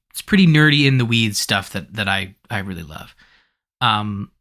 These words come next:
but they've also added a whole new mode called No Return, which is kind of like a roguelike,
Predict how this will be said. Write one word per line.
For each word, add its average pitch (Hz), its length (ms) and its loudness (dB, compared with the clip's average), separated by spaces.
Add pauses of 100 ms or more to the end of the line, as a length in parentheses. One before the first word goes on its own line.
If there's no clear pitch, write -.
(400)
but 123 160 -4
they've 127 180 0
also 147 440 0
added 123 280 -2
a 120 100 0
whole 156 340 -2
new 139 180 2
mode 127 560 -2
called 104 260 -6
No 120 220 -2
Return, 113 640 -2
which 101 200 -8
is 101 200 -6
kind 113 240 -6
of 110 100 -4
like 104 220 -4
a 101 100 -6
roguelike, 110 840 -6